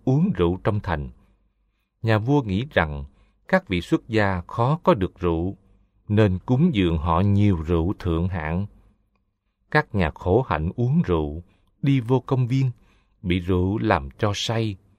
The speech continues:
Một số người đứng dậy múa, một số người hát, một số sau khi múa và hát, vứt lung tung những thúng đựng gạo, vân vân, rồi nằm xuống ngủ.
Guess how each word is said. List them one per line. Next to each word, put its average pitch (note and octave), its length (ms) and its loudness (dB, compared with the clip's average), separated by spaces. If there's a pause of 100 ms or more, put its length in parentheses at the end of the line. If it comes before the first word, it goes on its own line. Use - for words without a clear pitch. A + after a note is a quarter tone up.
(480)
Một G#2+ 220 0
số F3+ 180 0
người F2 440 -2
đứng D#3+ 360 2
dậy E2+ 180 0
múa, B2+ 340 2 (580)
một G#2 200 0
số F#3 160 2
người F2+ 300 -2
hát, E3+ 300 -2 (640)
một G#2 220 0
số C#3 400 0
sau A#3+ 220 2
khi A2 200 -2
múa A#2+ 380 0
và D#2 140 2
hát, D3 280 -2 (500)
vứt E3 300 0
lung C#3+ 320 2
tung C#3 420 2
những F2 360 -2
thúng D#3+ 300 0
đựng E2+ 240 0
gạo, D#2 380 -4 (240)
vân E2+ 260 -2
vân, F2+ 200 0 (580)
rồi E2+ 520 2
nằm D#2+ 340 -2
xuống B2 340 -2
ngủ. F2 340 -4